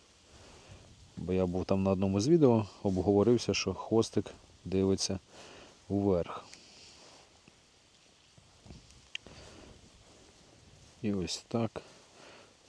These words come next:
просовуємо його через наш вібо. Змінимо, е, грузу вантажка.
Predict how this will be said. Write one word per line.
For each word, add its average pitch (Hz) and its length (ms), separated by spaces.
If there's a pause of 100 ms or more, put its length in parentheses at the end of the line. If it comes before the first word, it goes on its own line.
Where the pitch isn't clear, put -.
просовуємо 98 720 (180)
його 92 440
через 87 260
наш 90 240
вібо. 80 280 (520)
Змінимо, 101 600 (460)
е, - 20
грузу 95 580
вантажка. 101 580